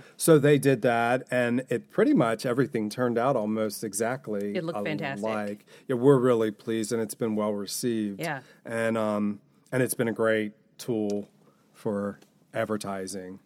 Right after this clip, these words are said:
Speaker 2: Is there
Speaker 1: So
Speaker 2: anywhere that people who are not in this area can look at it? Can
Speaker 1: There's
Speaker 2: they see photos anywhere?
Speaker 1: Well, um,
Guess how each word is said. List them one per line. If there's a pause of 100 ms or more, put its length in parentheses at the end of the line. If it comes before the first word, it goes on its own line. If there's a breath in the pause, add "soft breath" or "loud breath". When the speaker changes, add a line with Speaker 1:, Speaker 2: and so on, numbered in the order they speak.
(380 soft breath)
Speaker 2:
Is
there
Speaker 1:
So
Speaker 2:
anywhere
that
people
who
are
not (120)
in
this
area
can
look
at
it? (1120 loud breath)
Can
Speaker 1:
There's
Speaker 2:
they
see
photos
anywhere?
Speaker 1:
Well, (180)
um,